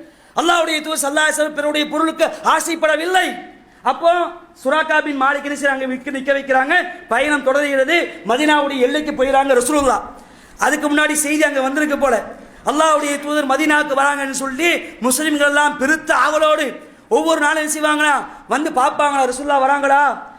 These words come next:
அல்லாஹ்வுடைய தூதர் வராங்களான்னு பார்ப்பாங்களாம். பல நேரம், பல நேரம், அஹ், காத்து நின்று போயிடுவாங்களாம். இப்படி ரசூலுல்லாஹ் பக்கத்துல போகும் பொழுது, ஜுபைர் பின் அவ்வாம் என்று சொல்லக்கூடிய சாபி, அவர்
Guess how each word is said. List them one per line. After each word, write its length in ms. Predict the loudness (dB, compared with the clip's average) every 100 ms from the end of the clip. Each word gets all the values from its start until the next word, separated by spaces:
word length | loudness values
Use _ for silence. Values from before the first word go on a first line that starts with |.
| -4
அல்லாஹ்வுடைய 460 | 0 2 2 0
தூதர் 280 | -4 -2 0
வராங்களான்னு 540 | 2 2 0 -2 0 0
பார்ப்பாங்களாம். 520 | 2 2 2 0 -2 -12 -20 -20 -2
பல 180 | 0 2
நேரம், 580 | 2 2 2 2 2 2
பல 200 | 0 0
நேரம், 460 | 0 0 0 -4 -4 0
அஹ், 220 | 2 2
காத்து 280 | -2 -2 -2
நின்று 180 | -4
போயிடுவாங்களாம். 640 | 0 0 2 2 0 -4 -10 -20 -20 -8
இப்படி 280 | -4 0 2
ரசூலுல்லாஹ் 420 | 2 2 -2 0
பக்கத்துல 400 | -2 -2 -2 0
போகும் 220 | 0 2
பொழுது, 640 | 2 2 2 0 -2 -8 -10 -2
ஜுபைர் 360 | 0 0 0
பின் 300 | -2 -2 0
அவ்வாம் 360 | 0 2 0 0
என்று 180 | -4 -6
சொல்லக்கூடிய 400 | -2 -2 -2 0
சாபி, 360 | 2 2 0 -4 -2
அவர் 320 | -2 0